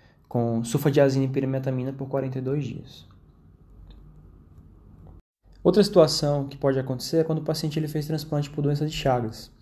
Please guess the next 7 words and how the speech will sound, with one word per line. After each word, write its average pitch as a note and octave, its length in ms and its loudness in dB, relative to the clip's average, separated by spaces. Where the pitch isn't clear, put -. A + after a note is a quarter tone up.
Nesses B2+ 320 -2
casos, D3 500 4
pode C3+ 160 6
haver C#3+ 160 4
reativação D#3 720 4
da D3 100 2
doença, C#3 560 -2